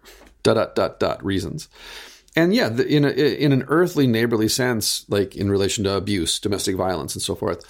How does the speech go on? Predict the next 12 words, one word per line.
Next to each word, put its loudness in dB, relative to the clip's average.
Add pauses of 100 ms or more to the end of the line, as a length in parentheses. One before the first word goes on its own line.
hundred 2
percent -2 (400)
<laughs> -14
in 4
relation 2
to -2
your 2
neighbor 2
in -2
an -2
earthly 0
sense, -2